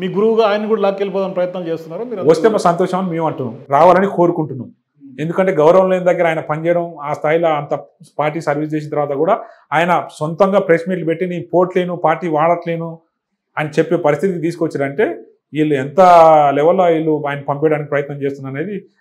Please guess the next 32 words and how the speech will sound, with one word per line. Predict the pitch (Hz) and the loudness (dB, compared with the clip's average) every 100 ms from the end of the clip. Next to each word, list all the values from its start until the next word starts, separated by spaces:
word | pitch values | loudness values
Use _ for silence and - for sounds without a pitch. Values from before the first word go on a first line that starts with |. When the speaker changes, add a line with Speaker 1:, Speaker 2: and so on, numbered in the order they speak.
| - | -6
Speaker 2:
అర్థమవుతుంది | 131 151 139 123 120 | -2 0 -2 -6 -10
కదా. | 101 92 - _ | -10 -12 -14 _
ఇక | 156 | 0
ఆయన | 156 170 143 | 2 2 6
గౌరవం | 160 196 190 | 6 8 4
ఇంకా | 170 170 202 190 | 0 4 4 6
ఏమైనా | 170 156 | 2 0
ఉంచుకోవాలనుకుంటే | 147 143 185 180 147 147 139 196 427 - _ _ _ _ 143 | -6 -6 0 2 0 -2 -6 -4 -6 -8 _ _ _ _ -6
ఆయన | 143 151 131 | -6 -4 -6
పార్టీని | 135 139 143 165 143 | -4 -4 -4 -8 -8
మారి | 127 147 180 | -6 -6 -8
టీఆర్ఎస్ | 202 _ - 143 143 143 143 | -14 _ -6 -2 -2 -2 -4
పార్టీలోకి | 135 127 - | -6 -8 -10
వస్తే | - 220 | -10 -10
సరైన | - 135 139 123 | -6 -6 -6 -6
గౌరవం | 120 135 139 | -4 -4 -6
దక్కుతుంది. | 117 - 131 156 - _ _ _ - | -10 -8 -10 -10 -14 _ _ _ -8
ఆయన | 131 127 | -6 -6
అనుభవానికి, | 113 120 139 143 143 139 185 254 - _ - | -8 -4 0 0 -2 -6 -12 -12 -16 _ -10
ఆయన | 135 127 | -6 -2
వ్యక్తిత్వానికి. | 139 135 185 175 156 143 135 | -2 -2 -8 -4 -2 -2 -6
Speaker 1:
So | 208 240 | 2 4
ఈ | 220 | 4
ఎన్నికల్లో | 208 214 220 240 247 | 0 0 0 4 6
ఉత్తమ్ | 220 226 220 | 6 2 0
కుమార్ | 226 226 | -2 0
రెడ్డి | 214 214 | 0 2
గారిని | 220 214 233 214 - - - | 0 0 -4 -6 -10 -20 -4
బీఆర్ఎస్ | 190 220 220 | 0 2 2
పార్టీ | 220 208 | 0 0
వాడుకుంటుంది | 202 185 185 185 156 | 2 0 0 -4 -6
అయితే? | 131 | -10